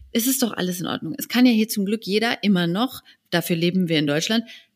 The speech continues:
relativ frei entscheiden, wo er leben möchte und wie er leben möchte. Und wenn sich jemand gerne da mit den ganzen Kakerlaken und mit den ganzen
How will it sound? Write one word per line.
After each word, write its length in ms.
relativ 460
frei 280
entscheiden, 760
wo 80
er 100
leben 300
möchte 260
und 140
wie 120
er 100
leben 260
möchte. 340
Und 80
wenn 160
sich 160
jemand 320
gerne 280
da 120
mit 120
den 100
ganzen 240
Kakerlaken 600
und 100
mit 120
den 100
ganzen 340